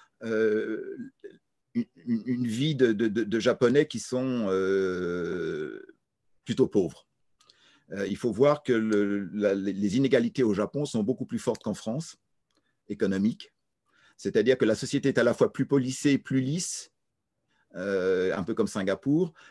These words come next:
mais les, les, les, les, les, les différences économiques sont, sont très importantes et vous avez des gens qui, qui vivent, euh, finalement, euh, toujours à la limite, euh, du zéro revenu. Et une des, une des façons,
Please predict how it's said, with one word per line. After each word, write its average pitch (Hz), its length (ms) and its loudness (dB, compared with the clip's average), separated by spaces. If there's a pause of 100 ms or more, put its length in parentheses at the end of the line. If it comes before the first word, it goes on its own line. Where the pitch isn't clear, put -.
mais 117 280 6
les, 123 260 0
les, 107 260 2
les, 110 160 2
les, 107 220 4
les, 104 240 2
les 104 160 2
différences 123 480 -2
économiques 120 500 0
sont, 98 180 -4
sont 104 200 -4
très 110 180 0
importantes 113 460 -2
et 117 40 0
vous 101 140 -2
avez 104 180 2
des 101 160 2
gens 135 340 0 (160)
qui, 107 280 -12
qui - 160 -12
vivent, 117 380 -4
euh, 92 320 2
finalement, 113 640 -4 (320)
euh, 95 200 2
toujours 127 420 0
à 120 60 2
la 113 120 6
limite, 127 580 -2 (160)
euh, 87 1500 -2 (520)
du 190 140 -14
zéro 117 260 4
revenu. 87 280 0 (960)
Et 107 160 -2
une 151 280 4
des, 123 480 4 (380)
une 127 160 0
des 135 80 2
façons, 135 560 0